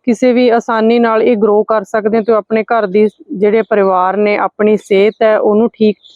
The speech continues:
ਰੱਖ ਸਕਦੇ ਹੋ ਤੇ ਆਪਣੇ ਬੱਚਿਆਂ ਦੀ ਸਿਹਤ ਵੀ ਠੀਕ ਰੱਖ ਸਕਦੇ ਹੋ। ਸੋ ਵੀਡੀਓ ਖਤਮ ਕਰਦੇ ਹੋਏ, ਜੇ ਵੀਡੀਓ ਚੰਗੀ ਲੱਗੀ, ਲਾਈਕ, ਸ਼ੇਅਰ, ਕੁਮੈਂਟ ਜ਼ਰੂਰ ਕਰ ਦਿਆ ਕਰੋ। ਔਰ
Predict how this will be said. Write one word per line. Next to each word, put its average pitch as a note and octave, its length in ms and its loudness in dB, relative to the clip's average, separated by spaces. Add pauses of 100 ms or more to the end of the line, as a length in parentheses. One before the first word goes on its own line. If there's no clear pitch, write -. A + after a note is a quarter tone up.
ਰੱਖ G#3 200 -4
ਸਕਦੇ A#3 420 -4
ਹੋ A#3 80 0
ਤੇ A3+ 80 -2
ਆਪਣੇ G#3 220 -2
ਬੱਚਿਆਂ F#3+ 320 0
ਦੀ G#3 100 0
ਸਿਹਤ G#3+ 280 -2
ਵੀ A3+ 120 0
ਠੀਕ A#3 260 -4
ਰੱਖ A3 200 -2
ਸਕਦੇ A3+ 340 -2
ਹੋ। A#3+ 60 0 (680)
ਸੋ B3 180 -2
ਵੀਡੀਓ A#3 320 2
ਖਤਮ B3+ 320 0
ਕਰਦੇ A#3+ 300 2
ਹੋਏ, B3+ 220 2 (480)
ਜੇ A3 200 0
ਵੀਡੀਓ A3+ 260 2
ਚੰਗੀ A3 360 0
ਲੱਗੀ, A#3 300 0
ਲਾਈਕ, G#3 340 0
ਸ਼ੇਅਰ, A3 300 0
ਕੁਮੈਂਟ G#3 420 0
ਜ਼ਰੂਰ G3 440 0
ਕਰ A#3 180 0
ਦਿਆ A3 180 0
ਕਰੋ। A3+ 280 2
ਔਰ A3 240 2